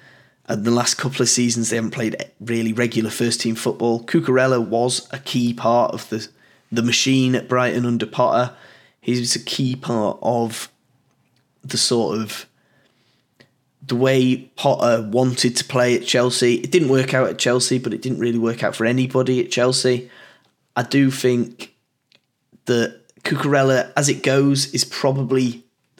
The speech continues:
a really smart signing, especially on a loan. This is,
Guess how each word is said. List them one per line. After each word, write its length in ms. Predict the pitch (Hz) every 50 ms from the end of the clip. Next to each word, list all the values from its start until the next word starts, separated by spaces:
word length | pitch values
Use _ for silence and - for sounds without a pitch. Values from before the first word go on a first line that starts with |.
| _ -
a 60 | 120
really 280 | 117 135 143 143 135 131
smart 520 | 135 - - - - 127 127 135 143 139
signing, 480 | - - 139 127 139 147 147 147 143 123
especially 560 | 117 - - 127 120 - - - 131 127 123
on 180 | 110 117 120 117
a 60 | 117
loan. 520 | 117 117 123 131 135 143 147 160 180 180 - _ _ - - - _ _ _ _ _ _ _ _ _ _ _ _ _ _ -
This 200 | 147 139 - 151
is, 380 | 147 139 131 123 - - -